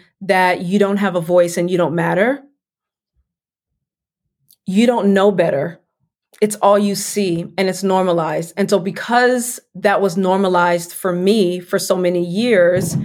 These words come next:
I didn't even know what I didn't know. But now that I've had an opportunity to see different,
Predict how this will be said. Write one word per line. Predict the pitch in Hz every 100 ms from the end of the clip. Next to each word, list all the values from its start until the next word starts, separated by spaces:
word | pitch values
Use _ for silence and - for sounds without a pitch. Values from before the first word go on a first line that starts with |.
| - - -
I | 208
didn't | 240 233
even | 208 190 185
know | 190 196
what | 190
I | 180
didn't | 175 151 175
know. | 180 170 170 170 _ _ _ _ _ _ _
But | 208
now | 202 190 214
that | 220
I've | 196 185
had | - 214 240
an | 233 180
opportunity | 175 170 196 180 170 175
to | 170 170
see | - 196
different, | 175 165 170 165 170